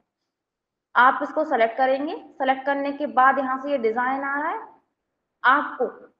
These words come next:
यहाँ से ये वही ऑप्शंस हैं, ये आपको स्लाइस वगैरह, ठीक। अपने तो यहाँ पे क्या कर रहा है, ये हेडर रो, हेडर रो भी डार्क में आ रही है। अगर आप इसको अनसेलेक्ट कर देंगे तो वो लाइट में हो जाएगी। और टोटल रो लास्ट की रहती है, टोटल रो देखिए आप,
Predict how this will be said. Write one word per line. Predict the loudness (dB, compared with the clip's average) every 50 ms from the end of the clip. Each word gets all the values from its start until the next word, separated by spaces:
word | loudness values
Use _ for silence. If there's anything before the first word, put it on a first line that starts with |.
| _ _ _ _ _ -10
यहाँ | -6 -4 -4 -2
से | -2 -2 -4
ये | -2 -2 -2
वही | -2 0 2 2
ऑप्शंस | 2 2 0 -2 -4 -4 -2 0
हैं, | 0 2 2 2
ये | 2 2
आपको | 2 2 2 0 -2 -4
स्लाइस | 0 0 2 2 2 2 -2 -4 -8 -16 -18 -20 _ _ -12 -10 -4
वगैरह, | -2 -2 0 0 0 2 2 2 0 -2 -4 -8 -14 -18 -18 _
ठीक। | -14 -6 -2 0
अपने | 0 0 0 -2 -2 -2
तो | -2
यहाँ | 0 0 0
पे | -2 -2
क्या | -4 -2
कर | 0 0 2 2
रहा | 2
है, | 0 0
ये | -2 -2 0
हेडर | 2 2 4 4 4 2 0 -2
रो, | -8 -10 -14 -18 -20 _ _ _ _ _ _ _ 0
हेडर | 2 4 6 6 6
रो | 6 4 4
भी | 2 4
डार्क | 6 6 8 6 6 4 0
में | -4
आ | -2 0
रही | 2 2
है। | 2
अगर | 4 4 4
आप | 2 2 -2
इसको | -6 -6 -4 0
अनसेलेक्ट | 0 0 0 0 0 -2 -2 -2 -2
कर | -2 -4 -4
देंगे | -4 -6 -10 -12 -12
तो | -10 -8
वो | -6 -2
लाइट | 0 2 2 2 0
में | -4 -4 -2
हो | 0 0 0
जाएगी। | 0 0 -2 -2 -4 -8 -12 -16 -20 -20 _ _ _ _ _ _ _ _ _ _ _ _ _ _ _ 0
और | 2 4 4 6 4 4 4 2
टोटल | 2 2 4 2 2 4
रो | 4 4 4
लास्ट | 6 6 4 4 2 0 -6 -4
की | -2
रहती | 0 0 0 0 -2 -4
है, | -6 -6
टोटल | -4 -2 0 0 2
रो | 2 2 2 2
देखिए | 2 0 0 0 0 -2
आप, | -2 -2 -4 -8